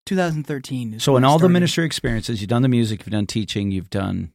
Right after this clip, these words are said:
Speaker 2: discipleship, you've been in front of, you just,
Speaker 1: Yep.
Speaker 2: your last thing at Ravenna, which we're super grateful that this church had this great kingdom perspective and
Speaker 1: Mm-hmm.
Speaker 2: sending you out to us and all
Speaker 1: Oh,
Speaker 2: that.
Speaker 1: yeah.
Speaker 2: But was leading an overseas missions trip. But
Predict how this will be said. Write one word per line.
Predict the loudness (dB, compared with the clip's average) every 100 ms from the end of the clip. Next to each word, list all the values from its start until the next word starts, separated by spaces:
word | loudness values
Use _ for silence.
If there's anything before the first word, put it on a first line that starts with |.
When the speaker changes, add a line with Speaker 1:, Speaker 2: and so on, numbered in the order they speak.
| -14
Speaker 2:
discipleship, | -8 -6 -6 -8 -6 -6 -6
you've | -6 -4
been | -4
in | -4
front | -6 -6
of, | _ -20 -2
you | 2
just, | 2 0 -2
Speaker 1:
Yep. | -4 -2
Speaker 2:
your | 0 2 4
last | 4 4 0
thing | 0 0 0
at | -2
Ravenna, | -4 -2 -2 -2 -4
which | -6 -8 -8
we're | -6
super | -6 -2 -2 -2
grateful | 0 0 0 -4 -6
that | -4 -6
this | -8 -4
church | -2 -2
had | -2 -4
this | -8 -10 -6
great | -4 -4
kingdom | -4 -4 -2
perspective | -6 -4 -4 -4 -4 -4
and | -2 0
Speaker 1:
Mm-hmm. | 0 -2 _ _
Speaker 2:
sending | -6 -2 2 4
you | 4
out | 4 4 0
to | 2
us | 2 2 0
and | -2
all | 2
Speaker 1:
Oh, |
Speaker 2:
that. | 2 0
Speaker 1:
yeah. | -4 -2 -2 0
Speaker 2:
But | 0 0
was | -2 0
leading | 2 4 4
an |
overseas | 2 0 -4 -2
missions | -2 -2 -2 -6
trip. | -8 -8
But | -8